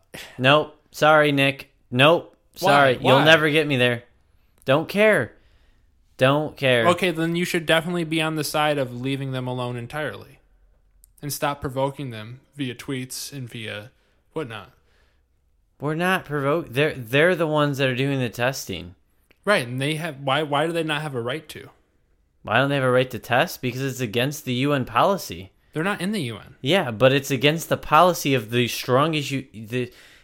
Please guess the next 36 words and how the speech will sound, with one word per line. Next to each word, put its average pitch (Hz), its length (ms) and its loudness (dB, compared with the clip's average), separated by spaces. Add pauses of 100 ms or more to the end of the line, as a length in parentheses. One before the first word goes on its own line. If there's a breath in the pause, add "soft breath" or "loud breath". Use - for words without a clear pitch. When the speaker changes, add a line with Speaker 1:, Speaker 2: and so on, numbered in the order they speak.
(100)
Speaker 1:
it's 143 220 -6
against 175 320 0
the - 80 -10
policy 151 420 0
for 135 200 -4
the 113 100 -2
world 113 540 2
of 104 200 -8
this, - 300 -12
like, 117 220 -6
the 113 80 -6
strongest 160 760 2
Speaker 2:
I'm 180 60 -4
not 180 160 -2
Speaker 1:
countries 147 400 0
Speaker 2:
saying, 123 80 -2
Speaker 1:
in 120 60 2
Speaker 2:
I'm 117 100 2
Speaker 1:
the 113 40 0
world. 117 100 4
Speaker 2:
not 104 60 2
saying 117 120 -2
that 143 100 -2
I 131 100 0
agree 127 640 -4
that 120 100 -10
they 120 140 -8
should 123 300 -6
be 117 100 -12
testing, 135 520 -8
but - 240 -14
the - 60 -18
fact 120 380 -10
is 113 160 -14
they 110 180 -12
are. 131 440 -4